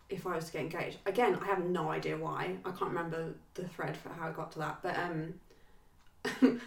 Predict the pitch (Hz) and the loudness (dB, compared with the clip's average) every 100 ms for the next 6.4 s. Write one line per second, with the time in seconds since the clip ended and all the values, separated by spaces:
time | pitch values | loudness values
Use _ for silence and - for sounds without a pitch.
0 | - 233 262 220 - 165 170 147 - - | 8 8 10 6 4 2 0 -2 -4 -8
1 | - - - 214 262 269 220 196 190 180 | -18 -12 6 8 10 8 8 8 8 4
2 | - - 185 180 185 185 180 - 175 175 | 2 2 2 4 2 2 -2 0 -2 -2
3 | 180 165 160 - 190 170 165 - 180 180 | -4 -4 -6 -4 -2 0 0 -2 0 2
4 | 185 175 - 170 160 190 165 165 151 - | 4 2 0 -2 0 -2 -2 0 -2 -4
5 | - 180 170 151 156 151 - 143 - - | -4 0 0 0 0 0 -2 -4 -6 -4
6 | 196 165 - | -2 -2 -2